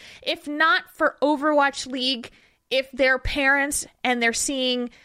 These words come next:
that their kid is out there playing Fortnite and Fortnite shows up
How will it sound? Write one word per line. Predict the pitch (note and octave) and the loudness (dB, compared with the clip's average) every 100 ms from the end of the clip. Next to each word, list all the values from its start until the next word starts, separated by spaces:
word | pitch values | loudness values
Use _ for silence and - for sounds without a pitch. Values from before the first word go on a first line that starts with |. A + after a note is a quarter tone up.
| _ | _
that | F#3+ | -4
their | F#3 | -2
kid | - C#4+ B3+ | -2 0 0
is | A#3+ | 0
out | G#3 | 0
there | G#3+ | 0
playing | G3+ A#3+ G3+ F#3+ | 0 0 -2 -2
Fortnite | G#3 G3+ A3 A3+ - | 0 0 2 0 -2
and | A3+ | -8
Fortnite | - - F4+ F#4 A3+ F3+ - | -10 0 2 2 2 -2 0
shows | - G3+ G3+ | 0 0 2
up | F#3 D#3+ | 2 2